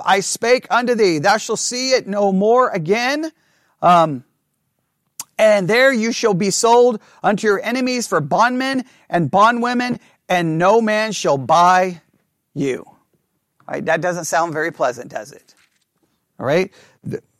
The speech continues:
because once again, this is very important. Under the Mosaic covenant and under the dispensation of law,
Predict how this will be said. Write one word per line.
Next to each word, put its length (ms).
because 280
once 220
again, 280
this 140
is 120
very 180
important. 460
Under 280
the 120
Mosaic 560
covenant 680
and 140
under 240
the 100
dispensation 800
of 140
law, 320